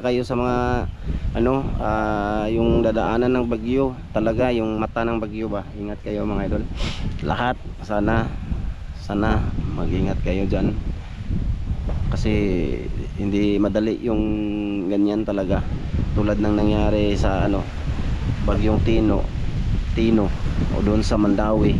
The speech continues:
Grabe, mga idol, lubog sa baha. Marami ding nasawi. Ay, gusto ko maglinis dito, pero wala talaga, yung katawan natin mahina pa.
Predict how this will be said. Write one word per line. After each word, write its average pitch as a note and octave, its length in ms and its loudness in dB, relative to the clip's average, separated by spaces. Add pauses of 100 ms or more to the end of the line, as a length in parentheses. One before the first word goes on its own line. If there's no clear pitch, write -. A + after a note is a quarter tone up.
Grabe, G2 320 2
mga G2+ 240 2
idol, - 160 2
lubog G2 240 0
sa G#3+ 80 0
baha. G2 240 0 (720)
Marami G#2 400 2
ding G#2+ 160 4
nasawi. G#2 400 4 (1120)
Ay, A#2 320 2
gusto G#2+ 240 -2
ko B2 80 2
maglinis C3+ 560 4
dito, C#3 480 2
pero C3+ 480 4
wala C#3 240 2
talaga, C3+ 480 0
yung C3 320 0
katawan B2+ 400 2
natin C3 320 0
mahina B2 400 0
pa. C#3 160 -2